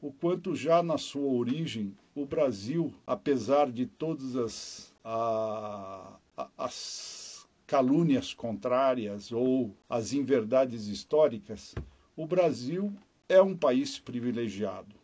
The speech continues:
é um país que tem, é, está no coração de Deus Nosso Senhor e que tem uma grande missão. Essa tese eu defendo como todos nós,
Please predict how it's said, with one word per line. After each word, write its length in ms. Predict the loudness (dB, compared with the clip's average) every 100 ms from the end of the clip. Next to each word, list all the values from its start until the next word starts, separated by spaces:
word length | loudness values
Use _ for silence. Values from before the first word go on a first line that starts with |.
| -10
é 60 | -8
um 100 | -2
país 720 | 0 2 2 0 -2 -10 -16 _
que 120 | -6
tem, 540 | -4 0 2 2 0 -4 _ _ -8
é, 720 | -2 0 2 2 0 0 -2
está 540 | -4 -2 4 6 6
no 220 | 4 0 2
coração 540 | 2 2 0 -2 -2
de 140 | -2
Deus 320 | 0 0 -2 0
Nosso 320 | -2 -2 -6
Senhor 400 | -4 -2 -2 -4
e 60 |
que 120 | -6 -4
tem 280 | -2 -2
uma 280 | -2 -2 -2
grande 480 | 0 0 2 2 0
missão. 460 | 0 -2 -4 -6 -6 -14 _ -12
Essa 280 | -6 -6
tese 500 | -2 0 0 0 -10 -14 _ _
eu 100 | -6
defendo 640 | -2 -2 -2 -2 -2 -2
como 460 | -6 -4 -4 -4 -6 -10 _ _ -6
todos 380 | -4 -4 -6
nós, 580 | -4 0 0 -2 -12 -18